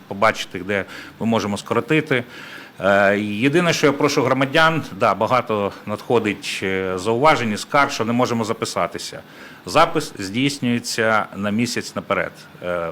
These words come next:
черга відкривається на місяць наперед. Будь ласка, чатуйте. Е, по Україні це десь друга година, слоти відкриваються, і скільки їх небагато, вони зразу заповнюються. Крім того, я хотів би звернути увагу, що паспортні питання,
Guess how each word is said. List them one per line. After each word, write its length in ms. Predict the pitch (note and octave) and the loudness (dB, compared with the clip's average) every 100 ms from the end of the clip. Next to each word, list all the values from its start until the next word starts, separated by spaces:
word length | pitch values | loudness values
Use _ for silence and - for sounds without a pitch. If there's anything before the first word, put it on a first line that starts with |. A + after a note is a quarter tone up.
| E2+ - | -10 -2
черга 300 | D3 D3 A#2+ | 0 2 2
відкривається 640 | G#2+ F#2+ G#2 B2 A#2+ - | 0 -2 2 2 0 -4
на 100 | F#2 | -8
місяць 360 | G2 G#2 G2 - | -6 -6 -10 -10
наперед. 340 | F#2+ F#2 E2+ - - - - - | -8 -6 -8 -10 -20 -20 -20 -8
Будь 120 | B2 | -2
ласка, 300 | B2 C3+ - G#2+ | 2 2 0 -6
чатуйте. 560 | - - E3+ D#3+ D#3 C3 B2+ - | -6 -2 0 0 0 0 0 -4
Е, 20 | F#2+ F2+ F#2 F2+ - | -12 -10 -10 -10 -6
по 340 | A2+ G#2+ G#2 | -2 0 0
Україні 640 | F#2+ F2+ G2+ A2 B2+ A#2+ A2 | -2 -6 -6 -2 0 0 -2
це 180 | - | -6
десь 320 | G#2 G2+ F#2 G2+ | -4 -4 -4 -6
друга 340 | G2+ A#2+ G2 | -2 0 0
година, 460 | F#2+ A2 D#3+ D3+ C#3 - - | -2 0 2 2 -2 -6 -14
слоти 360 | - B2 C3 A#2+ | -2 0 0 0
відкриваються, 800 | A2 - A2+ D3 D3 C#3+ - A#2+ | -2 -2 2 4 4 0 -2 -2
і 100 | F#2 | -2
скільки 320 | - G#2 - | -8 -8 -6
їх 100 | G#2 | -6
небагато, 400 | A2 A2 A2+ A#2+ | 0 2 2 0
вони 120 | G2+ | -4
зразу 300 | G2+ G#2+ G2+ | 0 0 0
заповнюються. 680 | F#2+ G2 F#2+ E2+ E2 D#2+ - - - - - - | -4 -6 -6 -6 -10 -12 -14 -16 -18 -18 -18 -6
Крім 240 | - F3 | 2 2
того, 340 | E3 D3 A2+ A2 | 4 4 4 4
я 80 | C#3 | 2
хотів 240 | D3+ C#3+ | 2 -2
би 80 | C3+ | -2
звернути 440 | A#2+ B2+ C3 B2 | -2 -2 -2 -2
увагу, 480 | B2 A2+ F2+ D#2+ D#2 | -2 0 0 -2 -6
що 300 | - - G2+ | -8 -6 -4
паспортні 520 | F2+ D3+ D#3 C#3 - | 2 2 2 -4 -2
питання, 640 | A2 G#2+ - F#2+ F2+ E2+ | -4 -4 0 0 0 -4